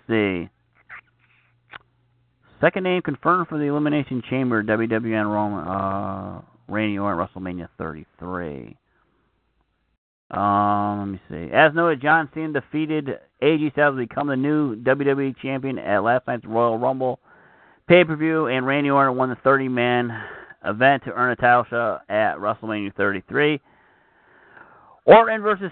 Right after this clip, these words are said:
Cena at WrestleMania isn't a lock in, as Cena will be forced to defend his, uh, title, W W E title, at the elimin-, inside the Elimination Chamber next month. W W E has announced the second entrant for the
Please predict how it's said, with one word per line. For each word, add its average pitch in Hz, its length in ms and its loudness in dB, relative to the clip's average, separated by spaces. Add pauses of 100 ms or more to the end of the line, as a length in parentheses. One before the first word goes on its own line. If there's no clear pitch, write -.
Cena 196 240 -2
at 170 160 4
WrestleMania 160 760 -2
isn't 143 180 -6
a 135 40 0
lock 135 380 4 (320)
in, 131 240 -12
as 120 240 -8
Cena 143 180 -8
will 127 140 -8
be 120 100 -6 (120)
forced 147 220 2
to 123 120 -6
defend 123 380 -2
his, 113 240 -6 (200)
uh, 92 420 0 (100)
title, 156 480 2 (100)
W 120 220 -4
W 117 200 -4
E 107 40 -8
title, 117 340 2
at 104 200 0
the 107 80 -8
elimin-, 110 380 -4
inside 127 420 4
the 107 40 -4
Elimination 107 480 -6
Chamber 98 300 -6
next 92 360 -4
month. 131 320 2 (140)
W 107 220 -4
W 104 240 -2
E - 20 -2
has 101 120 -4
announced 113 340 2
the - 160 -18
second 143 300 -2
entrant 120 500 -4 (680)
for 233 220 10
the 196 100 2